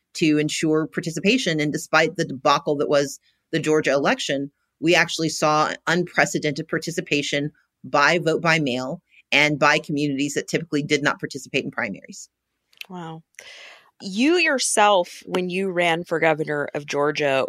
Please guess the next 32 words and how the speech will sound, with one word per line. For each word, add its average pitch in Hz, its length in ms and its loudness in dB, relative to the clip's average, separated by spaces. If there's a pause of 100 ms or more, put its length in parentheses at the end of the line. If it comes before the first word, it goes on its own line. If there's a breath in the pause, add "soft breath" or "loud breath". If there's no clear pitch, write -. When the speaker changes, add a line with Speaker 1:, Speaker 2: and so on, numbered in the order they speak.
Speaker 2:
were 143 640 2 (140)
the 160 100 4
victim 185 460 4
of 156 160 4
voter 156 340 4
suppression 160 800 0
tactics, - 760 -4
meaning 156 440 -4
that 135 360 0 (400)
you 143 300 -6
didn't 156 440 -6
win 156 220 -6
the 147 80 -6
race 160 420 2
because 147 840 0
of 147 180 -4
rampant 139 560 -4
voter 135 240 -4
suppression 135 520 -6
tactics - 500 -12
that - 160 -6
were 139 180 -4 (400 loud breath)
put 180 160 0
into 156 240 -4
place 185 380 0
there. 147 220 0
And 147 120 -4
you've 143 140 -10
been 156 120 -6
very 147 320 0
open 147 360 -4
about 127 400 -2